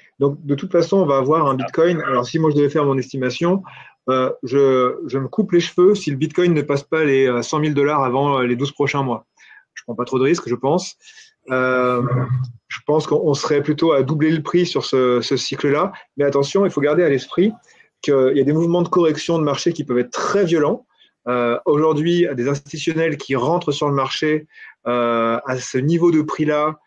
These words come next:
ça leur fait pas très plaisir. On peut imaginer que demain, il y ait des manipulations à travers les marchés futurs pour faire vraiment plonger le marché et vraiment, euh, faire peur à l'ensemble des, euh, bah, des citoyens et de, des acteurs, euh, divers et variés.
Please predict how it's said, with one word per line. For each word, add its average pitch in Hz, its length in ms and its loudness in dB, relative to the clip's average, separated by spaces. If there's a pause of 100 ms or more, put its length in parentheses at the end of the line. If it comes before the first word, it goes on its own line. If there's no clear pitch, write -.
(240)
ça - 140 -8
leur 113 140 -2
fait - 120 -16 (100)
pas 143 100 0
très 175 180 -2
plaisir. 185 440 2 (200)
On 127 80 -10
peut 135 160 -2
imaginer 151 580 0 (300)
que - 80 -6
demain, 139 300 0
il 131 60 0
y - 20 0
ait 120 60 -2
des 120 80 0
manipulations 151 800 0
à 127 80 -4
travers 131 380 0
les 120 80 -2
marchés 117 260 -2
futurs 135 640 -2
pour - 160 -14
faire 123 400 -2
vraiment 135 380 0
plonger 156 480 0
le 151 80 2
marché 139 580 0
et 117 60 2
vraiment, 135 400 2
euh, 113 40 -6 (600)
faire - 220 -8
peur 151 180 2
à 120 60 0
l'ensemble 131 680 0
des, 123 220 2
euh, 113 220 0
bah, 113 120 -6
des 113 80 -6
citoyens 135 580 -2
et 120 200 -2
de, 117 160 -4
des 117 280 -2
acteurs, 127 360 0
euh, 113 140 0
divers 117 280 -4
et 120 60 -2
variés. 120 340 0